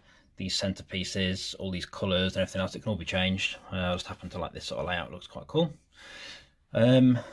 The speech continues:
so yeah, I'll go, I'll run through 'em. Uh, this tablet's slightly different to the others, as you've probably noticed, slightly different size.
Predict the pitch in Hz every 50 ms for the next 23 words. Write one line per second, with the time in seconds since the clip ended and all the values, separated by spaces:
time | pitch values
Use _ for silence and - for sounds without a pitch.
0 | - - - - - - - - 135 147 - 67 95 117 123 120 113 104 113 110
1 | 131 131 127 - - 117 120 117 120 117 113 98 - - 95 101 104 107 104 143
2 | 143 - - 127 - - - - - - 139 127 101 104 98 101 - 101 - -
3 | 113 110 120 127 - - 110 92 101 95 - - 101 95 101 101 107 107 - 117
4 | 107 - 95 - - 95 92 90 - - 120 123 123 117 -